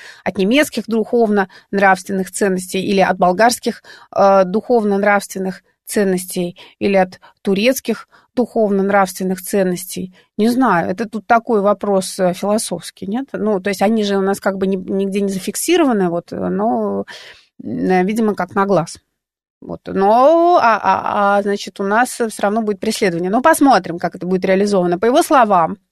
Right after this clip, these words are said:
Аношина, э, эксперты разработали меры правового, организационного, кадрового и материально-технического характера, направленные на повышение раскрываемости совершенных в интернете преступлений.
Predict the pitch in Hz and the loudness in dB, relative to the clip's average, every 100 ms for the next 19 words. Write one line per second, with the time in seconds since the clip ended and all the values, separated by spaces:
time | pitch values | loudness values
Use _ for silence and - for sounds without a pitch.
0 | _ _ 180 175 156 - 196 254 - - | _ _ -6 -4 -6 -8 -10 -12 -18 -18
1 | - - - - - - - 214 196 220 | -16 -18 -20 -20 -20 -4 2 6 4 2
2 | - - 330 - 269 226 220 208 262 262 | -2 0 0 4 4 6 4 4 4 2
3 | 226 214 277 262 220 226 233 254 302 294 | 0 2 2 2 2 2 4 6 6 6
4 | 220 180 - 220 220 226 226 226 - 269 | 6 4 2 0 0 0 -2 -4 -2 2
5 | 285 254 214 170 - _ 277 269 254 226 | 4 4 4 2 0 _ 4 4 4 4
6 | 196 175 165 - _ 262 247 220 226 226 | 4 2 0 -2 _ 0 2 0 0 2
7 | 254 214 - 220 294 277 - 202 - 196 | 2 2 -4 0 0 0 -2 -2 2 2
8 | 185 185 233 240 _ 226 220 269 285 294 | 2 0 -4 -4 _ 0 2 4 4 4
9 | 247 220 233 233 208 - 254 254 208 - | 2 2 0 0 -4 -2 0 0 0 -2
10 | 226 202 226 262 247 190 - - - 208 | -4 2 4 4 2 -2 -6 -10 -4 -2
11 | 208 - 262 247 220 202 190 190 208 208 | -2 0 0 0 -2 -2 0 0 0 -2
12 | - 226 254 254 247 190 170 | -8 -6 -2 2 2 2 -2